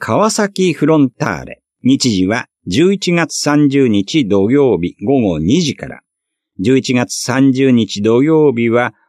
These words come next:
ホーム最終戦ですので、ぜひご来場ください。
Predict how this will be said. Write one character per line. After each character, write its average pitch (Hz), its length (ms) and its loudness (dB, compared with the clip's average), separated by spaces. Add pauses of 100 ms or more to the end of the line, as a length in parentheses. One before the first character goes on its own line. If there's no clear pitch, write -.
(120)
ホ 143 220 0
ー 110 40 2
ム 120 160 2 (120)
最 - 260 -4
終 120 200 -2
戦 117 260 -2
で 113 100 0
す 101 140 -4
の 87 160 0
で、 95 280 -2
ぜ 113 220 -2
ひ 156 300 -2
ご 98 120 -2
来 104 180 0
場 92 200 0
く 90 100 -10
だ 92 140 -4
さ 92 220 -4
い。 78 120 -10